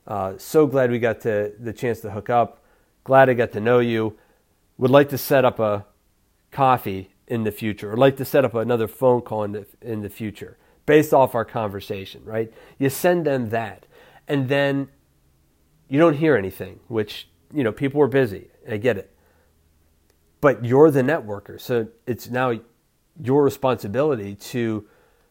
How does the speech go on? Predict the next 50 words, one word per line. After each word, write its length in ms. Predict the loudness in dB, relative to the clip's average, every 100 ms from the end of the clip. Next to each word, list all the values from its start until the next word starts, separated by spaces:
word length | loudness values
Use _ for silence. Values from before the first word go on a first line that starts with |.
| _ _ _
pursue 680 | -4 -4 -2 -4 0 2 2
that 200 | 0 -2
relationship, 640 | 0 2 2 -2 -4 -4
especially 720 | -4 -12 -12 -4 -2 -2 -4 -4
if 140 | -4
it's 100 | -4
something 380 | -2 -4 -2 -2
<laughs> 80 | 0
that 100 | -2
you 180 | 0 -2
want, 440 | -2 -4 -6 -12 _ _ _ _ _ -6
right? 320 | 0 0 -2 _ _ _ _ _ _ _ _ _ _ _ _ _
So 160 | -2 2
then 180 | 4 2
you 120 | 0
send 260 | 0 2
up 160 | 2 0
another 320 | -2 0 0
email, 520 | -2 -4 -4 -4 -6 -2
or 80 | 0
I'm 100 | 0
sorry, 200 | 0 -2
you 80 | 0
send 200 | 0 2
out 120 | 0
another 280 | 0 -2 -2
email, 220 | -2 -2
another 240 | -2 -4
text 260 | -4 -8 -10
message. 400 | -14 -10 -12 -14 _ _ _ _ _ _
"Hey, 340 | 2 2 0 -6
wondering 320 | 2 4 4
if 120 | 2 2
you 40 |
got 200 | 2 2
my 140 | 2
last 280 | 2 2 2
email." 160 | -2 -4
It's 140 | 0
not 160 | 2 2
a 40 |
fresh 300 | 2 2 2
one. 140 | 0 0
You're 100 | 0
not 140 | -2
saying 240 | 0 0
the 80 | 0
same 260 | 0 0 0
thing 240 | -2 -6
over. 480 | 0 0 0 -6 -16